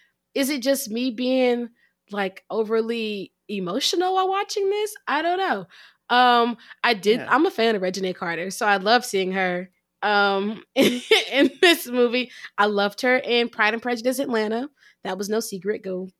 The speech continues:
Speaker 1: check that
Speaker 2: She
Speaker 1: out.
Speaker 2: was
Speaker 1: Our
Speaker 2: good
Speaker 1: review
Speaker 2: in
Speaker 1: was
Speaker 2: that.
Speaker 1: se-, se-, she
Speaker 2: I'm
Speaker 1: was
Speaker 2: not
Speaker 1: good in
Speaker 2: mad.
Speaker 1: that.
Speaker 2: She was good in that.
Speaker 1: She was really
Speaker 2: Yeah.
Speaker 1: good in that. Um, so it was interesting to see her in a more dramatic role and a, and a leading role too. She's the lead in this movie.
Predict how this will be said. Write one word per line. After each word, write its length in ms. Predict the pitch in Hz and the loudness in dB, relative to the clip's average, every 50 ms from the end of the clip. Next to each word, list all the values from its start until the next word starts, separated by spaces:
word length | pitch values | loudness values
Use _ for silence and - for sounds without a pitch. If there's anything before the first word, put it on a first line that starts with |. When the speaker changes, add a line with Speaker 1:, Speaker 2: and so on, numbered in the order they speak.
| _ _ _ _ _ _ _ | _ _ _ _ _ _ _
Speaker 1:
check 200 | - 208 190 - | -8 -8 -8 -6
that 100 | 190 190 | -6 -6
Speaker 2:
She 60 | 185 | -4
Speaker 1:
out. 80 | 160 143 | -4 -4
Speaker 2:
was 160 | 135 131 190 | -4 -4 -4
Speaker 1:
Our 60 | 190 | -4
Speaker 2:
good 60 | 180 185 | -4 -4
Speaker 1:
review 120 | 190 185 180 | -4 -4 -4
Speaker 2:
in 40 | |
Speaker 1:
was 120 | 175 175 - | -6 -8 -10
Speaker 2:
that. 60 | - | -12
Speaker 1:
se-, 180 | - 214 - - | -12 -12 -14 -14
se-, 240 | _ - - - - 185 | _ -16 -14 -14 -10 -8
she 60 | - | -6
Speaker 2:
I'm 60 | 247 | -4
Speaker 1:
was 100 | 226 269 | -4 -4
Speaker 2:
not 40 | 254 - | -4 -2
Speaker 1:
good 100 | 262 403 | -2 -2
in 100 | 466 494 | 0 0
Speaker 2:
mad. 20 | 427 254 202 | -2 -2 -2
Speaker 1:
that. 60 | 170 | -4
Speaker 2:
She 60 | 147 | -6
was 160 | 127 127 127 | -8 -10 -12
good 160 | - - 117 110 | -14 -14 -16 -14
in 100 | 110 113 | -14 -16
that. 140 | 113 117 - _ _ _ _ _ _ _ _ _ _ | -16 -18 -18 _ _ _ _ _ _ _ _ _ _
Speaker 1:
She 180 | - - - | -12 -10 -8
was 100 | 330 285 | -8 -6
really 160 | 285 370 427 - | -2 -2 -2 0
Speaker 2:
Yeah. 40 | - 539 | 0 -2
Speaker 1:
good 40 | 539 523 494 | -2 -2 -2
in 80 | 254 | -2
that. 240 | 208 202 175 - _ _ _ - - _ _ _ _ | -2 -4 -6 -8 _ _ _ -20 -20 _ _ _ _
Um, 340 | - 262 285 294 294 285 294 | 4 4 6 6 4 4 2
so 160 | 277 - 302 - | 0 0 2 2
it 100 | 269 330 | 2 2
was 220 | 330 330 - - | 2 0 -2 -2
interesting 400 | - 285 339 359 359 - 330 294 | -2 -2 0 0 -2 -2 0 0
to 80 | 269 262 | 0 0
see 240 | 262 - 262 262 247 | -2 -2 -2 0 0
her 180 | 240 254 247 | 2 4 4
in 220 | 233 180 196 214 220 | 4 2 2 2 2
a 60 | 214 | 2
more 200 | 220 214 214 214 | 2 2 0 0
dramatic 560 | 208 170 196 196 196 196 196 208 208 202 - | 0 -2 -4 -4 -2 -2 0 0 -2 -2 -2
role 140 | 208 202 185 | -2 0 0
and 100 | - 254 | 0 0
a, 160 | 233 277 294 - - - | 0 -2 -4 -4 -4 0
and 100 | 302 349 | 2 2
a 40 | 330 | 4
leading 320 | 269 302 381 480 494 381 294 | 4 4 4 4 4 6 6
role 220 | 269 262 254 254 | 6 6 6 4
too. 180 | 254 - 392 320 | 4 2 2 2
She's 200 | - 349 339 294 | 2 -2 -4 -4
the 60 | 311 | -4
lead 220 | 226 226 294 330 302 | -4 -4 -4 -4 -2
in 80 | 269 | -4
this 160 | 262 262 - | -4 -4 -4
movie. 380 | 262 262 262 202 175 156 - | -4 -4 -4 -4 -6 -8 -10